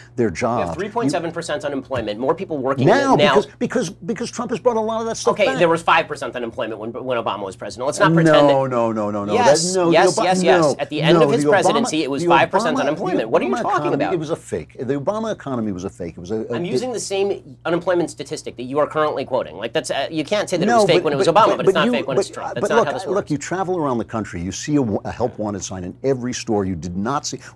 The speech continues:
Speaker 1: During Obama, I used to walk down streets that were boarded up, and you do not see that anymore, and that's the
Speaker 2: I,
Speaker 1: Trump economy.
Speaker 2: I'm not, I'm not saying that the Trump economy is not better than the Obama economy. The
Speaker 1: But,
Speaker 2: point that
Speaker 1: but
Speaker 2: I'm making is that the Trump,
Speaker 1: exponentially.
Speaker 2: the Trump economic policy has not been based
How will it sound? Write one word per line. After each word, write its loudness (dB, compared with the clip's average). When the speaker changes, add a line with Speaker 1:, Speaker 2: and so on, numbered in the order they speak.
Speaker 1:
During 2
Obama, 2
I -2
used -4
to -2
walk -4
down -8
streets -8
that -10
were -10
boarded 0
up, -8
and -4
you -2
do 2
not 0
see -4
that 2
anymore, -4
and -6
that's 0
the -10
Speaker 2:
I, -4
Speaker 1:
Trump -2
economy. -8
Speaker 2:
I'm 0
not, 0
I'm -4
not -4
saying -4
that -10
the -12
Trump -10
economy -6
is -10
not -8
better 0
than -6
the -4
Obama 2
economy. -12
The -12
Speaker 1:
But, 4
Speaker 2:
point 4
that 0
Speaker 1:
but 4
Speaker 2:
I'm 2
making -2
is 0
that -4
the 4
Trump, 4
Speaker 1:
exponentially. -2
Speaker 2:
the 0
Trump -6
economic -2
policy -2
has -12
not 2
been -6
based -4